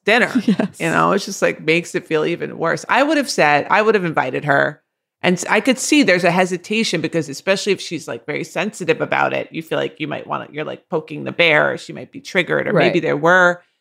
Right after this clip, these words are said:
Speaker 1: instances where they did that and she felt like everybody was being P D A and it made me so unco-, I don't know what the backstory is, but I think you have to give the person an option. Like, these are the people that are gonna be there. You know that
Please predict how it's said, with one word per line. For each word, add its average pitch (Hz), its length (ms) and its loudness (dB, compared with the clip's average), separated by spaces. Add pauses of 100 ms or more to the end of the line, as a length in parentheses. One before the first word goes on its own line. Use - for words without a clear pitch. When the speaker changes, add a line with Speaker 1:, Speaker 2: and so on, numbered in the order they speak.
(340)
Speaker 1:
instances 185 760 0
where 156 300 4
they 147 140 2
did 165 280 2
that 156 260 4
and 139 120 -2
she - 160 -8
felt - 200 -6
like - 180 -8
everybody 143 480 -4
was - 180 -14
being 104 360 -12 (240)
P 160 180 -4
D - 180 -2
A 220 300 6
and 147 100 0
it - 60 -12
made - 160 -10
me - 80 -16
so - 180 -14
unco-, - 160 -10
I 190 120 2
don't 202 100 4
know 147 140 2
what 139 160 -6
the - 80 -10
backstory - 760 -12
is, 165 100 -18
but - 380 0 (1160)
I 285 80 -2
think 349 160 2
you 269 40 2
have 262 80 2
to 247 60 0
give 233 160 2
the 226 80 2
person 220 320 2
an 233 120 2
option. 175 380 2
Like, 139 280 -8 (600)
these 190 240 -2
are 262 80 2
the 311 120 -2
people 262 440 4
that 226 160 4
are 214 80 6
gonna 196 220 0
be 160 200 0
there. 147 480 0
You 180 160 0
know 185 220 4
that 196 320 0